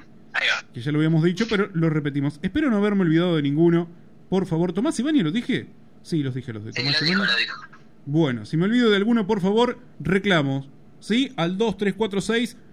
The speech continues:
Speaker 2: cincuenta y dos cero tres siete ocho. Me puede mandar un mensajito diciéndome, "Che", puntos suspensivos, pongan lo que quieran, "no leíste mis mensajes". Bien, ahí estamos. Bueno, eh, tengo que llamarlo al señor Echeverría. Ahora lo vamos a llamar al señor Echeverría.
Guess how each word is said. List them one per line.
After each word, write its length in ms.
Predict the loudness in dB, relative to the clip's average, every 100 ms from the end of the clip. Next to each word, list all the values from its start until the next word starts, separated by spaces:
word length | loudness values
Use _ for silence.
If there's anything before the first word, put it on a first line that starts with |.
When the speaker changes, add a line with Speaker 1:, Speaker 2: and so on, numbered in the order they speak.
| -20
Speaker 2:
cincuenta 600 | 0 2 4 0 0 0
y 40 |
dos 140 | 0
cero 140 | 0 -2
tres 140 | -2
siete 240 | -4 -2 -2
ocho. 400 | 2 2 2 -4 -20 -20 -20 -10
Me 160 | 0 2
puede 180 | 4 4
mandar 200 | 4 2
un 60 |
mensajito 460 | 2 0 0 0 4
diciéndome, 640 | 4 4 2 2 0 -2
"Che", 460 | 0 2 4 2 -2 -12 -20 -20 -20 -20 -20 -20 -20 -16 -2
puntos 300 | 0 0 -2
suspensivos, 680 | 0 2 4 4 4 0 -12 -16 -2
pongan 240 | 2 2
lo 80 | 2
que 100 | 0
quieran, 360 | 2 2 2 -4 -20 -20 -20 -20 -4
"no 200 | 0 2
leíste 280 | 2 2 2
mis 100 | 2
mensajes". 560 | 0 -4 -10 -20 -20 -20 -20 -20 -8
Bien, 240 | -2 0 0
ahí 120 | 0
estamos. 400 | -2 -6 -8 -14 -20 -20 -16 0
Bueno, 320 | 4 6 4
eh, 320 | 2 2 0 -2
tengo 160 | -2
que 80 | 0
llamarlo 380 | 0 -2 -2 -2
al 80 | 0
señor 280 | 0 0 0
Echeverría. 600 | 2 0 0 2 0 0
Ahora 180 | -2 -2
lo 60 |
vamos 240 | 0 -2 -2
a 20 |
llamar 280 | -4 -2 -2
al 60 |
señor 360 | -4 -4 -4 -6
Echeverría. 640 | -10 -6 -4 -2 -2 -4